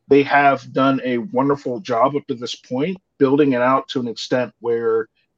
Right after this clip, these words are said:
they have so much flexibility. It's just, when it comes to She-Hulk in particular, I felt like it was used to, as a shortcut to create a short series with a shitty ending.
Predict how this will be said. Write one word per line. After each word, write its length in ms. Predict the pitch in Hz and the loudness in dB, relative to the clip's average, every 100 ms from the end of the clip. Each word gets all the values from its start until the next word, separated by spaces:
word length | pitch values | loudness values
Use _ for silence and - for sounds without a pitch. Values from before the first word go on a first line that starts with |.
| - | -2
they 160 | 131 | 0
have 180 | 127 127 | 2 0
so 200 | - 135 | 0 0
much 160 | 123 - | -2 -2
flexibility. 840 | 135 120 117 101 120 107 87 80 _ | -4 -4 -6 -4 -2 -2 -6 -14 _
It's 160 | 131 123 | -8 0
just, 240 | 143 - - - | 0 0 -16 -8
when 140 | 147 147 | 0 0
it 80 | |
comes 240 | 147 175 180 | 0 -4 -2
to 80 | 151 | -4
She-Hulk 580 | - 160 143 151 147 | 0 0 4 4 4
in 80 | 139 | -4
particular, 840 | 120 - 180 - 135 113 107 104 - _ _ _ | -6 -8 -8 -4 -2 -2 -2 -4 -8 _ _ _
I 80 | - | -4
felt 260 | - 143 131 | 0 -2 0
like 140 | 135 | -2
it 40 | |
was 180 | 131 120 | -2 0
used 320 | 135 135 135 | 2 2 0
to, 180 | 127 120 - - | -6 -8 -10 -8
as 160 | 120 | -8
a 20 | 110 | -8
shortcut 640 | - 165 151 - 127 - | -2 0 0 -2 -2 -2
to 80 | 117 | -12
create 220 | - 120 | -6 -6
a 60 | 113 | -6
short 340 | - 156 151 | 0 2 2
series 400 | - 139 131 131 | -2 -2 -2 -6
with 100 | 110 | -12
a 40 | |
shitty 440 | 101 - 139 120 98 | -12 -10 -8 -8 -10
ending. 220 | 98 | -12